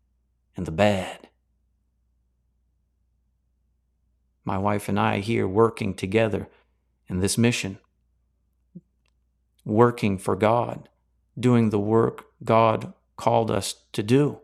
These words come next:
the recipients of your support in whom you partake with. The devils seek to slander that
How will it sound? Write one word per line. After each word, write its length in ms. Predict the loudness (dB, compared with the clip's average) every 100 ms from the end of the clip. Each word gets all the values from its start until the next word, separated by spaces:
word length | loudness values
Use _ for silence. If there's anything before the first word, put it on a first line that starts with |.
| _ _ _ _ _ _ _
the 80 | -2
recipients 840 | 0 0 0 0 -2 -4 -4 -8 -12 _ _ _ _ _ _ _ _ _ _ _ _ _ _ _ _
of 160 | -6 0
your 120 | 2
support 720 | 2 0 0 0 -2 -6 -18 -20 _
in 100 | -2
whom 240 | 2 2 4
you 100 | 4
partake 520 | 4 4 2 -2 0
with. 420 | -2 -2 -6 -20 _ _ _ _ _ _ _ _ _
The 100 | -4
devils 720 | 2 4 4 0 -4 -8 -14 _ _ _ _ -10
seek 340 | -4 -2 -2
to 80 | -2
slander 540 | -2 -2 0 0 0
that 420 | -2 -4 -6 -12